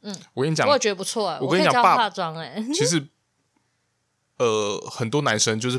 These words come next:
Speaker 2: 爸-，爸爸都蛮喜欢生女儿的。那其实我，就算我今天生一个儿子，他如果有这些女装癖，我是觉得带一个女儿出去，对我来说也没有什么关系啊。
Speaker 1: 如果他长得跟你一样，然后 <laughs> 变成女装，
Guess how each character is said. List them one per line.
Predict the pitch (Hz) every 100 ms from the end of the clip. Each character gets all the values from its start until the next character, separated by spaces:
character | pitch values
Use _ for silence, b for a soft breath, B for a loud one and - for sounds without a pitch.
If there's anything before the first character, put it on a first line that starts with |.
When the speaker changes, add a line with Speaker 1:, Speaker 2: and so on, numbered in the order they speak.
| -
Speaker 2:
爸-， | - -
爸 | - 127
爸 | 101
都 | 95
蛮 | 101 98 104
喜 | - -
欢 | 87
生 | 85 -
女 | 90
儿 | - -
的。 | 143
那 | 175
其 | 139
实 | 120
我， | 101
就 | -
算 | 143
我 | 92
今 | 107
天 | 104
生 | 110
一 | 98
个 | 60
儿 | 73
子， | -
他 | - 104
如 | 98
果 | 98 78
有 | 85
这 | 104
些 | 110
女 | 85
装 | 80 87
癖， | 90 101 71 57
我 | 82 95
是 | 123
觉 | 120
得 | 98
带 | 113 110
一 |
个 | 101
女 | 90
儿 | 62
出 | 98
去， | - 113
对 | 185
我 | 107
来 | 90
说 | 104
也 |
没 | 87
有 | 87
什 | -
么 | -
关 | 60
系 | - - -
啊。 |
Speaker 1:
如 |
果 | 339
他 | 285 254
长 | 233
得 | 190
跟 | 190 220
你 | 190
一 |
样， | 180 190
然 | 180
后 | 185 - -
<laughs> | -
变 | 262 -
成 | 285 202
女 | 185 160
装， | - 160 175